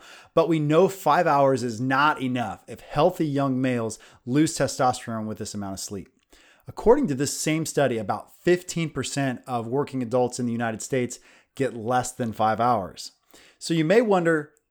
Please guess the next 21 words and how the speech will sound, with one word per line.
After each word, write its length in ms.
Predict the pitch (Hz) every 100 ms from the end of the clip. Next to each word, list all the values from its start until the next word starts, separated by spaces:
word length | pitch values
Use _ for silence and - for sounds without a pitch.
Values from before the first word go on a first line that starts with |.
| _ _
if 120 | - -
six 300 | - 202 214
or 80 |
seven 300 | 196 311 262
hours 300 | 147 117 107
is 100 | 107
enough 260 | 107 101 -
then. 200 | 101 76 _ _ _ _ _ _ _
Well, 120 | 143
as 220 | 151 185
I 100 | 202
mentioned, 440 | 180 160 151 123 107
I 60 |
haven't 360 | 101 156 180 196
seen 240 | - 170
studies 380 | 143 151 131 127
to 120 | -
show 320 | 117 - 156 139
a 140 | 127
minimum 500 | 127 151 180 156 135
requirement, 600 | 120 - 156 123 113 107